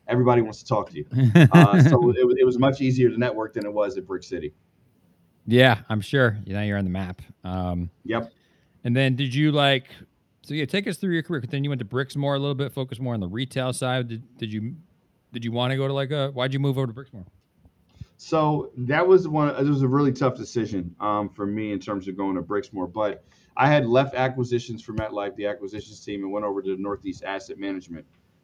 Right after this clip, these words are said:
Speaker 1: And, you know, MetLife has big core-like buildings, right? They're huge, Boston, New York. And, uh, I'm like, "Well, this is, this is gonna take a little too long for me to get active."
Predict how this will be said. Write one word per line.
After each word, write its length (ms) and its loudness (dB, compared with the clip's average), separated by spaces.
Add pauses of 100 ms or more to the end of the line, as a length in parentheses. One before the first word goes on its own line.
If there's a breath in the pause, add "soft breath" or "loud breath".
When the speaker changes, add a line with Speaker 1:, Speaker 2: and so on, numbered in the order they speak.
(100)
Speaker 1:
And, 600 -2
you 60 2
know, 180 4
MetLife 460 0
has 200 -2
big 280 6
core-like 520 2
buildings, 440 -4
right? 180 -2
They're 140 -4
huge, 520 0
Boston, 680 -4
New 60 -10
York. 520 -4 (420)
And, 280 -4
uh, 200 4
I'm 140 0
like, 160 -2
"Well, 420 -4
this 220 -6
is, 160 -6
this 180 -8
is 120 -6
gonna 200 0
take 240 -4
a 40 -10
little 240 -6
too 200 -14
long 200 -6
for 140 -14
me 120 -6
to 100 -6
get 140 -8
active." 400 -8